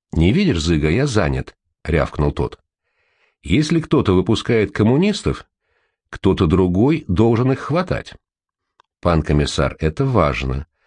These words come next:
поторопил официальным тоном Зыга. Тамашчик нехотя встал из-за стола и, обойдя по широкой дуге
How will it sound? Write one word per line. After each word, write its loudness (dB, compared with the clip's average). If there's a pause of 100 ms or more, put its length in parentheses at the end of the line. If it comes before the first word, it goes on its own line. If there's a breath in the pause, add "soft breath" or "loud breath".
(160)
поторопил 0
официальным 0
тоном 2
Зыга. -2 (1000)
Тамашчик 0
нехотя 2 (220)
встал 0
из-за 2
стола 0 (380)
и, -4
обойдя 2
по -2
широкой 0
дуге 0